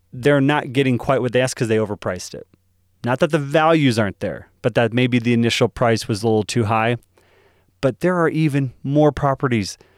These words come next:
that are getting a crazy amount over what they're asking for. I'm seeing properties that are being asked for four hundred fifty thousand that are going for one hundred thousand more than that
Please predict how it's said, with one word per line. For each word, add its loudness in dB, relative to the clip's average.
that 4
are 2
getting 0
a -4
crazy 2
amount 0
over -4
what -4
they're -4
asking -6
for. -16
I'm 2
seeing 2
properties 0
that 2
are -2
being -4
asked -4
for -4
four -4
hundred -4
fifty -10
thousand -4
that 2
are 2
going 0
for -4
one -4
hundred -4
thousand 0
more -2
than -8
that -8